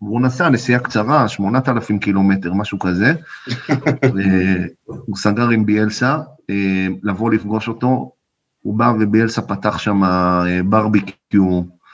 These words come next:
מנגל ארגנטינאי אמיתי, ו-, ומוחות כדורגל טובים שהם נפגשים, קשה לעצור אותם. אה,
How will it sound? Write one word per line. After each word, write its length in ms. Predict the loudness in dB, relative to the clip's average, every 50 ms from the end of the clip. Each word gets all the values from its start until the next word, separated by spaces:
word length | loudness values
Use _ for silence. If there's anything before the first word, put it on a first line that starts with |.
| -20 -20 -20 -20 -20 _ _
מנגל 320 | -4 -2 0 0 0 0 -2
ארגנטינאי 640 | -2 0 -2 -2 0 0 0 0 2 2 0 2
אמיתי, 420 | 0 0 0 0 -2 -2 -2 -4 -6 -12 -18 -20 -20 -20 _ _ _ _ _ _ _ _ _ _ _ _ _ _ -18
ו-, 640 | -16 -6 -2 0 0 2 2 2 2 2 2 0 -2 -4 -10 _ _
ומוחות 580 | -8 -2 0 2 2 2 2 2 0 0 0 -6 _ _ -2
כדורגל 560 | 0 0 2 0 0 0 2 2 2 0 0
טובים 320 | -2 -2 0 0 0 0
שהם 240 | 0 -2 -2 -2 -2
נפגשים, 440 | -2 -4 -4 -6 -4 -2 -2 0 0
קשה 260 | -2 -2 0 0 0
לעצור 400 | 2 0 0 -2 -4 -4 -4 -4
אותם. 320 | -4 -4 -2 0 0 0 -2 -6 _ _ _ _ _ _ _ _ _ _ _ _ _ _ _ _ _ _ _
אה, 560 | _ _ _ _ -4 -2 0 0 0 0 -2